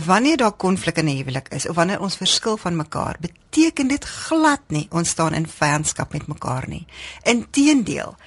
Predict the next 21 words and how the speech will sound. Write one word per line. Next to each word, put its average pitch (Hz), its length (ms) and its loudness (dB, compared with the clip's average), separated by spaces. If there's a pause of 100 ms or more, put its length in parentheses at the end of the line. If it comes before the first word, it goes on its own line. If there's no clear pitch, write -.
(200)
as 214 160 -2
ons 233 120 -2
kan 226 180 -2
verskil - 640 0
in 185 160 -2
'n 180 60 -2
veilige 180 500 -2
ruimte, 151 520 -6
beteken 202 420 -4
dit 185 160 -4 (200)
ons 196 140 -6
het 196 100 -10
verskillende 254 380 -2
sieninge 202 380 -2
van 156 180 -4
'n 139 60 -4
ding, 143 180 -6
maar 165 120 -2
weet 196 140 -6
jy 285 140 -4
wat? 170 260 -2